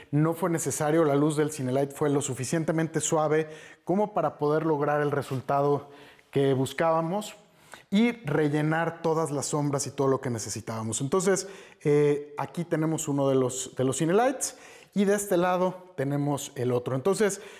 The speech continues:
eh, esto se complementa, ese, ese Cinelight rebota un poco en el difusor que tenemos acá y la luz de este rebota en este,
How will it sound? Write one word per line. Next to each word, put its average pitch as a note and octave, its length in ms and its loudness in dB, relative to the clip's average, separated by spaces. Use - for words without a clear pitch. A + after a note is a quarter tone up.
eh, D#3 340 0
esto G#3 260 0
se G3 140 -6
complementa, G#3 840 -2
ese, F#3 580 -2
ese F3 200 -4
Cinelight E3+ 580 0
rebota D3+ 460 0
un F3 200 0
poco F3 480 0
en C3+ 160 -4
el B2+ 100 -4
difusor C3 360 -4
que D3 80 -4
tenemos D#3 380 0
acá A3 320 0
y G#3+ 240 2
la F3+ 140 2
luz F3 260 2
de G3 140 4
este G3 520 -2
rebota D#3+ 840 0
en C#3+ 200 -2
este, D3 680 -2